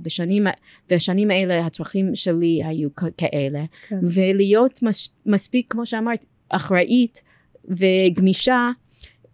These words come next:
Speaker 1: אמ, להבין מתי, מתי צריך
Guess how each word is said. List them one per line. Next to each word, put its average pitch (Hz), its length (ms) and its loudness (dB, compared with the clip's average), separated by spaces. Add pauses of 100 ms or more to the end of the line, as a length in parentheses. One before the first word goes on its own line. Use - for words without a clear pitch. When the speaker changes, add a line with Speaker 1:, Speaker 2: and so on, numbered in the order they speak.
(420)
Speaker 1:
אמ, 196 40 4 (760)
להבין 196 720 0
מתי, 214 680 0
מתי 214 760 0
צריך 214 600 0